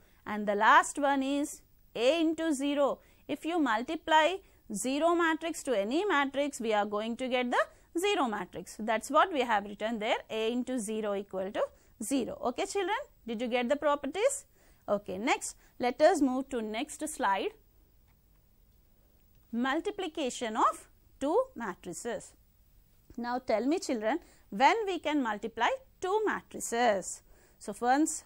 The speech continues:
we will read this and next we will see the example. We say that two matrices are comfortable for multiplication if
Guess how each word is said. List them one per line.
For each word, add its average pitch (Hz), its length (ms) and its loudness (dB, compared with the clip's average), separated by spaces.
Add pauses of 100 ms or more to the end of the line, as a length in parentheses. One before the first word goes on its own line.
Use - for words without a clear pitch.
we 247 220 -2
will 254 200 -4
read 247 300 -4
this 349 300 -4
and 233 180 -4
next 262 260 -4
we 247 120 -4
will 233 160 -6
see 247 180 -6
the 254 180 0
example. 196 540 -2 (1600)
We 339 260 2
say 277 380 2
that 208 460 2 (320)
two 440 200 4 (100)
matrices 262 760 0
are 208 320 0
comfortable 294 680 0
for 220 240 0
multiplication 226 1080 -2 (580)
if 453 200 0